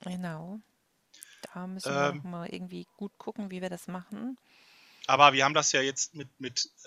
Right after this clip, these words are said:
Speaker 2: äh, Carrie auch gemacht, dass wir das ja auch schon ein, zwei Folgen im nächsten Buch drin hatten.
Speaker 1: Ja.
Speaker 2: Deswegen ist das nicht wild. Und noch mal zur Erinnerung, das nächste Buch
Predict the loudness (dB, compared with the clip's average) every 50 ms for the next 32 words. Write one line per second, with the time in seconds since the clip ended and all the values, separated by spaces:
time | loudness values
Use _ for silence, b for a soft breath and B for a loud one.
0 | -8 -6 -4 -4 -6 -4 0 2 2 4 6 6 6 6 6 4 2 0 2 2
1 | 2 4 2 0 0 0 0 -2 2 2 2 2 4 2 2 2 2 0 0 0
2 | 0 0 -2 -4 -4 -6 -4 -4 -4 -2 -2 0 0 0 0 0 -2 -2 -2 -2
3 | -2 -6 -8 -10 -10 -12 -10 -8 -8 -6 -6 -6 -4 -4 -2 -2 -2 -4 -6 -12
4 | _ _ -18 -16 -14 -12 -14 -12 -12 -12 -14 -14 _ -20 -20 _ _ _ _ _
5 | _ _ _ _ -10 -8 -8 -6 -6 -6 -8 -8 -10 -10 -12 -14 _ _ _ _
6 | _ _ _ _ _ -8 -2 0 0 4 4 4 4 4 2 -2 -2 -2 -2 -2
7 | -2 -2 -4 -6 -6 -4 -2 0 0 0 0 0 0 0 0 0 0 -2 0 -2
8 | -4 -4 -6 _ -10 -6 -4 -4 -4 -4 -4 -6 -6 -8 -10 -10 -12 -8 -6 -4
9 | -4 -2 -2 -2 -2 -4 -6 -6 -8 -8 -8 -8 -12 -16 -20 -20